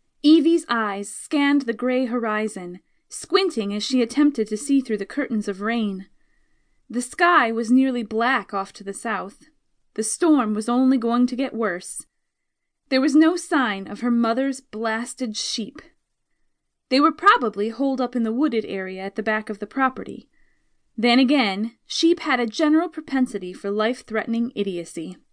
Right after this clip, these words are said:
One of them had died a while back because it stuck its head through a hole in the fence and couldn't figure out how to get it back out.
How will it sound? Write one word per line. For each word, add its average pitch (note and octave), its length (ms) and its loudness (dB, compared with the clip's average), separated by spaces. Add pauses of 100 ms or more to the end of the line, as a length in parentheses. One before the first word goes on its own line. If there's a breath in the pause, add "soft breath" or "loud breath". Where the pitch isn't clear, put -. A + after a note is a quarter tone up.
(600)
One F4 220 6
of B3+ 120 2
them G3 180 -4
had A3+ 180 0
died C4+ 320 2
a G3+ 80 -2
while F#3+ 260 -2
back G#3+ 400 -2
because C4+ 280 -2
it - 120 -6
stuck E4 280 -2
its - 140 -8
head A#3 280 -2
through A#3 200 -2
a A#3+ 40 -2
hole C#4 320 0
in C4 100 6
the C4 80 4
fence - 500 -8 (340)
and A3+ 180 -2
couldn't G4 360 -2
figure C#4 320 2
out G#3 180 0
how G3+ 100 -2
to G3 80 2
get G3 160 -2
it - 100 -8
back F3+ 220 -6
out. - 320 -14